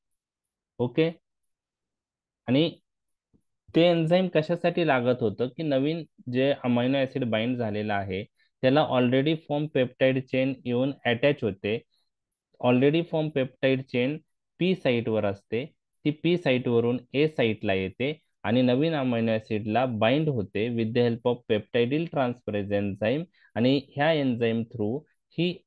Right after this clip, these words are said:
पेप्टाइड चेन नवीन अमायनो ॲसिडला बाइंड होताना पेप्टाइड बॉम्ब फॉर्म होतो आणि त्या बॉन्डमुळे ती नवी-, नवीन आम-, ती पेप्टाइड चेन नवीन अमायनो ॲसिडला बाइंड होते. तर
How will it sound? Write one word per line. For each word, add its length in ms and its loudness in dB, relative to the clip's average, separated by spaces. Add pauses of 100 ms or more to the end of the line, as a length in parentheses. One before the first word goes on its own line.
(260)
पेप्टाइड 540 2 (100)
चेन 320 0 (140)
नवीन 300 0
अमायनो 360 -2
ॲसिडला 500 0 (100)
बाइंड 340 0
होताना 380 -2 (120)
पेप्टाइड 460 4
बॉम्ब 240 2 (100)
फॉर्म 280 -2
होतो 240 -10
आणि 240 -2 (160)
त्या 140 4 (360)
बॉन्डमुळे 500 2
ती 240 -4 (580)
नवी-, 320 4 (420)
नवीन 360 2
आम-, 300 0
ती 200 -2 (220)
पेप्टाइड 480 0
चेन 320 -2 (200)
नवीन 320 0 (100)
अमायनो 340 -2
ॲसिडला 580 -2 (360)
बाइंड 420 0
होते. 360 -12 (460)
तर 40 2